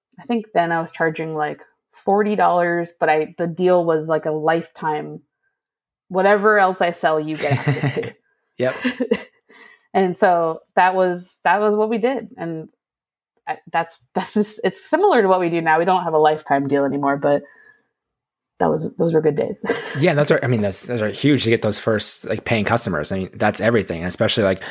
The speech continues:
Speaker 2: look at the past businesses I've started. It's the same thing. It's like getting those first customers to validate it, those first few that pay you. Like, it's a magical thing. Even if it's, like, a small amount, it's so magical to be like, "Wait a minute, this could be a possible thing." And, like,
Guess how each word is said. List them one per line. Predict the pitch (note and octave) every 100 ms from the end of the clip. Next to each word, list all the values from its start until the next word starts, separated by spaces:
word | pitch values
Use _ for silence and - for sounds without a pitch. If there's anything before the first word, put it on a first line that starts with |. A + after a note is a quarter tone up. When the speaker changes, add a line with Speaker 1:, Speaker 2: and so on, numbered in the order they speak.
| - -
Speaker 2:
look | A2+
at | G#2+
the | F#2+
past | - G2 -
businesses | G#2 G2+ G2+
I've | F#2+
started. | A2 G#2+ F#2+
It's | -
the |
same | - A#2
thing. | A2 C#3
It's | -
like | F#2
getting | G2+ A#2+
those | A2+ -
first | C3+ C3+ -
customers | - A#2+ - A2 G#2+
to |
validate | G2 G#2 G2 D#2+ -
it, |
those | - -
first | - B2+ A#2+
few | - B2
that | G2+ -
pay | - B2
you. | G#2+
Like, | F#2+ G2 - - - _ -
it's | C3
a | C3+
magical | A2+ A#2+ B2+ B2 A2
thing. | - A2
Even | G#2 C#3
if |
it's, | C#3
like, | C3+
a | C3
small | - G#2+ A2+
amount, | G2+ F#2+ G#2+
it's | A#2 -
so | - A#2+
magical | A#2+ A2 A#2 B2 A2+
to |
be | G#2+
like, | G#2 G#2
"Wait | A2+
a | G#2+
minute, | F#2+ F2+
this | A2 D3+
could | - - E3 B2
be | C3 A2+
a | G#2+
possible | F#2+ G#2 G2 - F#2+ F2+ -
thing." | F#2+ G2
And, | F#2
like, | F#2+